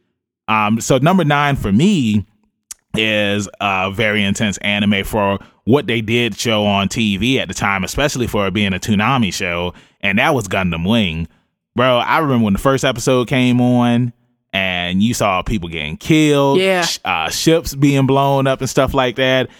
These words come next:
Speaker 1: And at the end of the first episode, where Relena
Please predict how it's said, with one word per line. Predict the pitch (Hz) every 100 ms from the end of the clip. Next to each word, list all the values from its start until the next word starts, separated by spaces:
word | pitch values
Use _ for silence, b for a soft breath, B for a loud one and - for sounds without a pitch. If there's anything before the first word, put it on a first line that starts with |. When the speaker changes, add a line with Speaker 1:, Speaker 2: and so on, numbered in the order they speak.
| b b -
Speaker 1:
And | 107
at | 110 110
the | 90
end | 156 175
of | 139
the |
first | 165 147 -
episode, | 156 131 147 127 117
where | 98 95
Relena | 98 104 139 139 127 120